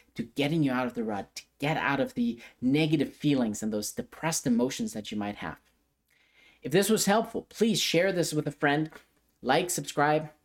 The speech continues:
all the usual jazz. You know what to do. I'm not here to, uh, echo all the other, uh, influencers out there. You know what to do. Like and subscribe. Share this with anybody you think might benefit from it.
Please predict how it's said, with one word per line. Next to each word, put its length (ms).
all 140
the 80
usual 320
jazz. 400
You 60
know 100
what 200
to 100
do. 260
I'm 100
not 140
here 180
to, 360
uh, 180
echo 380
all 300
the 160
other, 320
uh, 300
influencers 840
out 220
there. 120
You 160
know 140
what 200
to 80
do. 220
Like 280
and 100
subscribe. 480
Share 360
this 260
with 200
anybody 420
you 160
think 320
might 340
benefit 360
from 200
it. 100